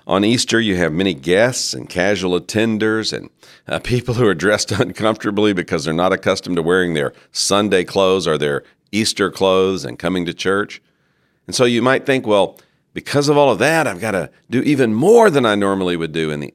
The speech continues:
a-, the actual reality is the opposite. You need to do a little bit less. You see, you're not going to make up for a year's missed church attendance in one Sunday by giving them even more than you might normally give on a particular Sunday or a normal Sunday crowd.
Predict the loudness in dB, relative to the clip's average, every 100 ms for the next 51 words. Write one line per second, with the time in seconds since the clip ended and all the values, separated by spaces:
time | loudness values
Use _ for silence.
0 | -10 -8 -8 -8 -10 -6 -6 -6 -4 -2
1 | 0 0 0 0 -2 -2 -4 -6 -8 -6
2 | -6 -6 -10 -10 -14 -12 -8 -8 -10 -10
3 | -10 -12 -10 -10 -10 -12 -12 -12 -12 -12
4 | -10 -10 -12 -14 _ _ _ _ _ _
5 | _ _ _ _ -4 0 2 4 4 4
6 | 2 2 2 0 0 0 -2 -2 0 0
7 | -2 -2 0 2 2 0 -4 -6 -2 0
8 | 0 -4 -8 -2 0 0 -6 -6 -8 -6
9 | -8 -8 -8 -2 -2 -2 -2 -2 -2 -6
10 | -6 -6 -6 -8 _ _ -2 0 0 0
11 | -2 -2 -2 -2 -2 0 2 4 4 2
12 | -2 -4 -2 -4 -2 0 0 0 -2 -2
13 | 0 0 -2 -6 -10 -12 -10 -8 -6 -6
14 | -6 -6 -4 -4 -4 -6 -4 -4 -4 -6
15 | -6 -6 -8 -10 -10 -10 -10 -20